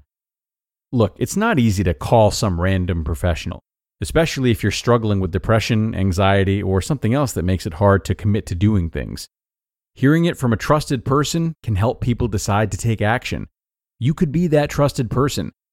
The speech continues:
Just make sure you do these things for your friend too. Number one,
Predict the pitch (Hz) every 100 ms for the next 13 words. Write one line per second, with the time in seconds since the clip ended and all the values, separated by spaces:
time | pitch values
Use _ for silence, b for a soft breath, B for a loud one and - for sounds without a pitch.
0 | _ _ - 131 - 185 - 160 156 139
1 | 131 123 101 139 156 - 135 101 90 -
2 | 95 90 98 87 82 98 - - _ _
3 | _ _ _ _ _ _ _ 135 165 156
4 | 104 92 62